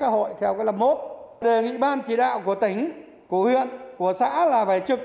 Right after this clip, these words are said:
hai mươi bốn hai mươi bốn để làm sao chỉ đạo thông tin, báo cáo kịp thời.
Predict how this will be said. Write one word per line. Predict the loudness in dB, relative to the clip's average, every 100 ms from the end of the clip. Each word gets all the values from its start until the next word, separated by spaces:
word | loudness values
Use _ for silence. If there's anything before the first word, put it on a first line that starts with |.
| 0
hai | 0 2
mươi | 2
bốn | 2
hai | 2 2
mươi | 2
bốn | 2 -2 -12 -16 -6
để | -2
làm | -2 0
sao | 2 2 2
chỉ | -2 0
đạo | 0 0 -2
thông | -2 -2 -2
tin, | -2 -2 0
báo | 2 2
cáo | 0 0 0 0
kịp | -2 2
thời. | 2